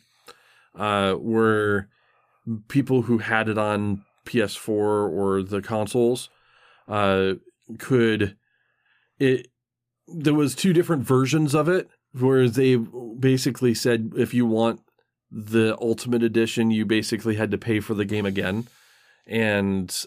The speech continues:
I, it didn't bother me because I didn't own the game before. Uh, so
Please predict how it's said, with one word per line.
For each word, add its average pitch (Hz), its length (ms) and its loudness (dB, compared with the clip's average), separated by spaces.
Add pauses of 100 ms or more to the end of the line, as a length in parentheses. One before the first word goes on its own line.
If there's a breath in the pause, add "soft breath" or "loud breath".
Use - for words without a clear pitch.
I, 127 160 -2
it 123 600 -2
didn't 165 320 0
bother 127 320 2
me 120 200 4
because 110 300 -2
I 113 80 2
didn't 110 280 -2
own 104 180 -2
the 98 80 0
game 92 240 -4
before. 78 400 -10 (680 soft breath)
Uh, 92 460 0 (280)
so 101 580 2